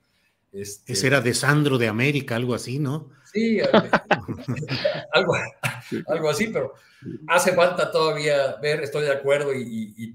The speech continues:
Speaker 1: y con lo que han dicho Francisco y Alberto, y realmente tengo poco que añadir. Creo que un personaje con, con toda la carga de negativa que ha tenido Cabeza de Vaca, este,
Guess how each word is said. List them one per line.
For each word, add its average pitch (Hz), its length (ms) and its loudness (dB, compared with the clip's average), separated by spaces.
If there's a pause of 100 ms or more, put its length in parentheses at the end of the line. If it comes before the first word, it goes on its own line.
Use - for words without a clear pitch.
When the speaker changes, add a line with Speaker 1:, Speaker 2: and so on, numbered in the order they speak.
(160)
Speaker 1:
y 107 60 -20
con 113 200 -8
lo 113 100 -6
que 139 100 -2
han 135 100 -2
dicho 113 800 -8
Francisco 110 480 -8
y 139 40 0
Alberto, 143 400 -2
y 120 160 -6
realmente 127 500 -6
tengo 120 260 -6
poco 113 520 -6
que 98 380 -12
añadir. 131 560 -2 (320)
Creo 180 360 0
que 185 100 -8
un 185 80 -6
personaje 151 760 -6
con, 120 440 -4
con 123 240 -8
toda 175 260 -2
la 131 280 -6
carga 156 560 -2
de 104 400 -6
negativa 113 600 -4
que 135 80 -2
ha 131 80 0
tenido 123 500 -4
Cabeza 117 340 -6
de 107 80 -2
Vaca, 113 440 -6 (520)
este, - 640 -20